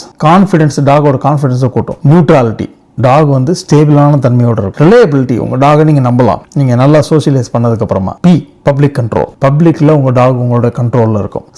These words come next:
சோஷியலைசேஷனை பத்தி உங்களுக்கு ஏதாவது கேள்விகள் இருந்தா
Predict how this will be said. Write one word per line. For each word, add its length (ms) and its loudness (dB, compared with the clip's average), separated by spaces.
சோஷியலைசேஷனை 800 0
பத்தி 200 0
உங்களுக்கு 300 2
ஏதாவது 260 2
கேள்விகள் 420 2
இருந்தா 220 0